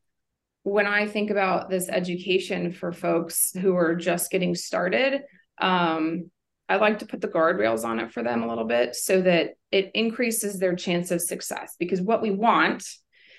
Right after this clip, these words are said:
is, we want them over a couple of years to see that some of their companies are doing well.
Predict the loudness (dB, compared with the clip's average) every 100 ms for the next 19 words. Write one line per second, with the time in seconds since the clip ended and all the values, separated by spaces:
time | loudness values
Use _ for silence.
0 | _ 2 4 6 4 4 4 4 0 2
1 | 4 4 2 0 0 0 -2 -2 0 0
2 | 2 4 2 0 -6 -8 -6 -4 -2 -4
3 | -8 -6 -2 2 0 0 -2 0 0 0
4 | -2 -4 -6 -10 -12 -14